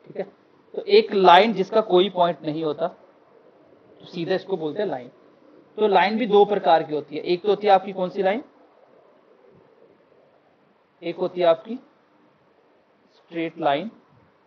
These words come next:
और straight line कौन सी होती है? सबको पता होना चाहिए, ये होगी आपकी straight line, ठीक है? एक होती है आपकी कौन सी line? curved line। तो सब कुछ पहले आपको बताऊंगा, क्योंकि ये जब बीच में term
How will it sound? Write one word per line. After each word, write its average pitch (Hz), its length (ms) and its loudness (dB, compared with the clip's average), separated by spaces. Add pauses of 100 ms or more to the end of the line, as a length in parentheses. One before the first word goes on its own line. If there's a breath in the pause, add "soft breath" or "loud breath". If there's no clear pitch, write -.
(720)
और - 120 -10
straight 180 400 -4
line 202 180 2
कौन 190 220 0
सी 202 120 0
होती 190 240 -2
है? 208 120 -2 (720)
सबको 156 240 -6
पता 175 240 -2
होना 170 240 0
चाहिए, 170 360 -6 (760)
ये 165 180 -4
होगी 151 200 0
आपकी 175 320 0 (220)
straight - 420 -10
line, 123 200 -12 (480)
ठीक 147 180 -14
है? 170 160 -4 (420)
एक 190 180 2
होती 202 240 0
है 202 60 4
आपकी 185 180 0
कौन 175 180 -4
सी 190 140 -6
line? 190 200 -2 (1120)
curved 151 360 2
line। 131 180 -6 (1500)
तो 170 120 -8
सब 180 240 -2
कुछ 214 160 -8
पहले 208 200 2
आपको 202 200 2
बताऊंगा, 185 320 0
क्योंकि 185 240 -6
ये 175 180 0
जब 190 180 -2
बीच 165 220 -12
में 202 120 -8
term 180 360 0